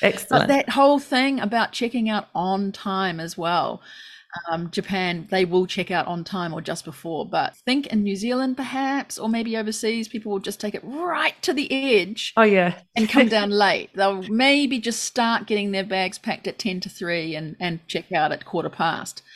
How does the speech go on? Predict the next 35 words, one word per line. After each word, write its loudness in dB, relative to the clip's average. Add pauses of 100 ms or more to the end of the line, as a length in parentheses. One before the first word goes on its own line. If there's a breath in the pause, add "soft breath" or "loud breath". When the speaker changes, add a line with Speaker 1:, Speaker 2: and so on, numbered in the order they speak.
Speaker 1:
Exactly. 4
Speaker 2:
Uh, -4
right? 0 (120)
Or, 4
or 2
later. -2
But -2
that's -2
interesting, -8
isn't -4
it? -4
That, -6
uh, -8 (180)
you -20
pulled 2
that 0
one -2
out. -2 (100)
I -8 (100)
really 0
think -8
that's -8
true. -4
Oh, -2
gosh, 2
Speaker 1:
Yeah. 2
Speaker 2:
yes. -4 (480)
Speaker 1:
The 4
predictability 4
is, -6 (100)
is 2
nice 2 (240)
in 6
some 4
ways. 0